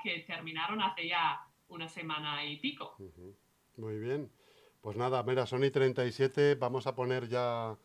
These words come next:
Speaker 2: la entrevista. Leslie, y nos despedimos desde
Speaker 1: ¿Has
Speaker 2: aquí.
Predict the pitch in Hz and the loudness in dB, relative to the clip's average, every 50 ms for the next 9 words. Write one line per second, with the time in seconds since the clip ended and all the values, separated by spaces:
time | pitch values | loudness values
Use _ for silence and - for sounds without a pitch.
0 | _ _ _ _ _ _ _ _ - 113 117 117 113 110 117 117 113 123 131 127 | _ _ _ _ _ _ _ _ -6 -4 -2 -2 0 0 0 2 2 2 0 0
1 | - - 135 131 123 127 135 131 135 143 139 139 143 139 143 147 139 _ _ _ | 0 2 2 2 4 2 2 0 0 0 -2 0 0 0 -2 -4 -8 _ _ _
2 | _ _ _ - 113 107 110 107 95 110 101 - 113 110 117 127 135 139 139 139 | _ _ _ -10 -6 -4 -4 -4 -4 -6 -6 -4 -2 -2 0 2 4 6 6 6
3 | 139 151 151 - - _ _ _ _ _ _ _ _ _ _ _ - 107 113 113 | 6 4 2 -2 -14 _ _ _ _ _ _ _ _ _ _ _ -8 -6 -4 0
4 | 101 120 117 110 107 120 | 2 4 4 4 4 4